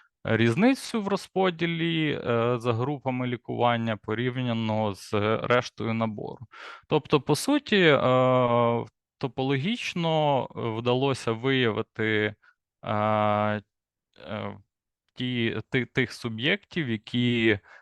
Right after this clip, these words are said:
дійсно показали, що, е, зменшення концентрації нікотину в цигарках, вона, е, е, достовірно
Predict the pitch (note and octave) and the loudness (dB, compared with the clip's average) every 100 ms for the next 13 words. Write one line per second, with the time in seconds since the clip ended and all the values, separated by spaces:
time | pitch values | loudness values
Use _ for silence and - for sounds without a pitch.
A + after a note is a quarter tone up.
0 | - A#2 C3+ - A2+ - A2 A2 G#2 B2+ | -12 -4 -4 -2 -4 -2 0 2 4 6
1 | D3+ D3+ B2 - - A2+ A#2 A2+ A2 G#2+ | 6 4 0 -2 -4 0 2 2 2 0
2 | - _ _ _ _ - G#2 G2 G2 G2+ | -4 _ _ _ _ -2 0 2 2 0
3 | F#2 A2+ A#2 A2+ - G#2 G2 - G#2 - | -2 -2 -2 -2 -6 -6 -6 -6 -8 -6
4 | G2+ G#2+ G2+ G2+ - F2 G2+ - - G#2 | -2 2 2 0 -4 -2 -4 -4 -4 0
5 | G2+ F#2+ - - A2+ C3 - C4 C#4 - | 0 0 -4 -6 0 0 4 6 6 4
6 | C#3+ A#2 A2 A#2 C3+ F3+ F#3 D#3+ C3 - | 2 2 -2 0 4 6 6 6 6 4
7 | - A2 G#2+ G#2+ G#2 G#2+ G#2+ - - - | 2 2 2 2 0 -2 -4 -8 -16 -20
8 | - A#2+ _ _ A#2 A2+ A2+ G#2+ G#2+ G#2+ | -20 -20 _ _ -6 0 2 4 2 0
9 | _ _ _ - - _ _ - B2+ B2+ | _ _ _ -16 -16 _ _ -12 -2 -2
10 | - - C3 F3+ G#3+ F#3 D3 | 0 -2 2 0 2 2 2